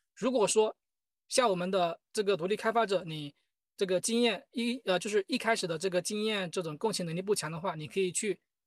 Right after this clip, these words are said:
一些群或者是一些平台，或者是一些朋友，让他，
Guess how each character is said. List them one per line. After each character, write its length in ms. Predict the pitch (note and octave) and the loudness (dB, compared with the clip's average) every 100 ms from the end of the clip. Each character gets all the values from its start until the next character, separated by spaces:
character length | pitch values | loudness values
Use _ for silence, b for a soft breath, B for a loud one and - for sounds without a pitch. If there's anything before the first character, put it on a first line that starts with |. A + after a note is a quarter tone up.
| _ | _
一 140 | A#3 | -4
些 240 | F#3+ G#3+ G#3 | 2 2 2
群 340 | - D3+ E3 - | -2 -4 -8 -2
或 100 | G3+ | 0
者 100 | E3 | 2
是 140 | G3+ | 0
一 60 | G3 | 0
些 180 | G3+ G3 | 0 0
平 220 | - G3 | -4 -4
台， 240 | E3+ D3 - _ _ _ | -4 -6 -10 _ _ _
或 60 | G3 | 2
者 60 | |
是 160 | - G#3 | 2 0
一 60 | |
些 160 | G#3 G3+ | 2 0
朋 200 | - F3+ | 0 0
友， 120 | G#3 | 0
让 140 | E3 | 2
他， 120 | A3 | 0